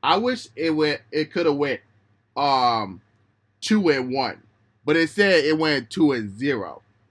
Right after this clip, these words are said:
and I didn't like the, um, the ending that, uh, that, that happened. So, but, um, um, but, but before the, the matchup began, um, Trick Williams gave Hayes a special introduction,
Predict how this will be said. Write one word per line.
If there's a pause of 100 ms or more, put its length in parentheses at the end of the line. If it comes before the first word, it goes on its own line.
(120)
and
I
didn't
like
the,
um, (400)
the
ending
that,
uh,
that,
that
happened. (100)
So, (540)
but,
um, (560)
um,
but,
but
before
the,
the
matchup
began, (400)
um,
Trick
Williams (340)
gave
Hayes
a
special
introduction,